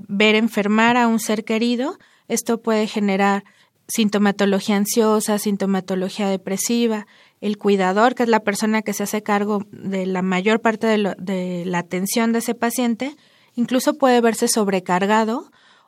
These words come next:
o renunciar a su propio autocuidado en pro del cuidado de su paciente, y eso lo pone también en una situación de vulnerabilidad. Puede enfermar o puede complicarse una enfermedad que ya te, ya tuviera de, de base.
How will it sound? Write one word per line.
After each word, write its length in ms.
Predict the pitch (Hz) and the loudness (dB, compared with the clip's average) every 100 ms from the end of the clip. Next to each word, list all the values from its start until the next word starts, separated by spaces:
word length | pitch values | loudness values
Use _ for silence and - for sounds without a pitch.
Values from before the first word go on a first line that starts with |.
| _ _ | _ _
o 300 | - 262 302 - | 2 6 4 2
renunciar 800 | 220 233 226 220 226 - 285 311 | 2 4 6 4 2 2 4 4
a 80 | 285 | 4
su 180 | 262 247 | 0 0
propio 320 | 233 - 240 | -2 0 0
autocuidado 880 | 240 226 233 247 254 247 233 294 - _ _ _ _ | 0 -2 2 2 4 2 2 -4 -10 _ _ _ _
en 520 | 214 214 196 202 196 - - | -4 0 2 2 0 -2 2
pro 240 | 240 240 | 4 6
del 160 | 233 233 | 4 2
cuidado 340 | 240 220 214 | 2 4 4
de 140 | 214 220 | 2 -2
su 160 | 247 | -2
paciente, 580 | 240 240 254 240 262 277 | -2 -2 -2 -2 -2 -2
y 100 | 262 | 0
eso 180 | 240 311 | 2 2
lo 120 | 285 | 2
pone 220 | 226 226 | 0 -2
también 320 | 233 214 208 220 | 0 0 0 0
en 140 | 220 | 0
una 180 | 214 220 | 0 -2
situación 460 | 208 185 190 208 | -4 -6 -2 0
de 100 | 208 | 0
vulnerabilidad. 840 | 202 196 190 185 185 185 202 247 277 - - _ _ | 0 -2 -2 -2 -2 -2 -2 -2 -4 -10 -20 _ _
Puede 260 | 254 254 254 | 4 6 4
enfermar 720 | 254 - 190 202 214 269 294 - | 2 2 2 4 4 2 0 -4
o 120 | 220 | -4
puede 280 | - 247 254 | 0 0 2
complicarse 720 | 220 202 196 196 226 294 262 | 0 2 -2 -2 0 0 0
una 120 | 240 | -2
enfermedad 560 | 233 226 214 208 202 220 | -2 -2 -2 0 0 0
que 160 | 262 | 0
ya 120 | 226 196 | 0 -2
te, 200 | - - | -4 -4
ya 360 | 202 196 185 185 | -2 0 -2 -2
tuviera 560 | 196 196 208 185 180 | 0 2 4 4 0
de, 240 | 175 165 - | -2 -4 -4
de 140 | 190 | -2
base. 360 | 190 214 240 | 0 0 -2